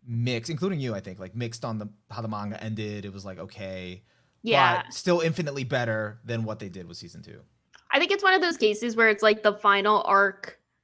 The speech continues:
Speaker 2: had some rocky, had some rocky roads, but it ended well, you know? Like, the
Speaker 1: Mm-hmm.
Speaker 2: actual ending I really like.
Speaker 1: Yeah. Yeah.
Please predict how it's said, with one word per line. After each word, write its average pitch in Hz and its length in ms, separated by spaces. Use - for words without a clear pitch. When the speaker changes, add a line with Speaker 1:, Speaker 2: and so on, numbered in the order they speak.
Speaker 2:
had 220 220
some 226 180
rocky, 226 720
had 220 200
some 214 420
rocky 220 360
roads, 214 500
but 202 520
it - 320
ended 220 360
well, - 380
you 190 80
know? 170 180
Like, 214 120
the 233 60
Speaker 1:
Mm-hmm. - 80
Speaker 2:
actual 240 380
ending 196 380
I - 100
really - 340
like. - 320
Speaker 1:
Yeah. 90 260
Yeah. 90 220